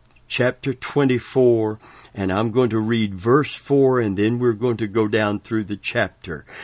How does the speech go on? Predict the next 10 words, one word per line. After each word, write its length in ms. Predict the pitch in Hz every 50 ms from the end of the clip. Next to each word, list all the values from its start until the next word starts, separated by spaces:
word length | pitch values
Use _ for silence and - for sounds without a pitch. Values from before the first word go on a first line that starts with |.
| - - - -
uh, 240 | 101 101 92 95 98
where 340 | 92 98 123 127 117 113 - 143
Abraham 920 | 143 143 160 180 190 147 131 135 113 98 90 95 87 80 71 76 80 80 - - - - -
sends 680 | - - - - - 160 156 156 156 160 156 - -
his 340 | - - 147 170 175 180 165
servant 760 | - - - - 143 120 104 87 73 - 76 - - - - _ _ - - - - - _
on 240 | 123 127 120 107 98
a 120 | 95 92
very 540 | 90 90 104 101 107 107 107 110 117 120 - _ - - _ _
serious 960 | - - - - - - - 143 135 117 101 95 92 92 92 90 - - -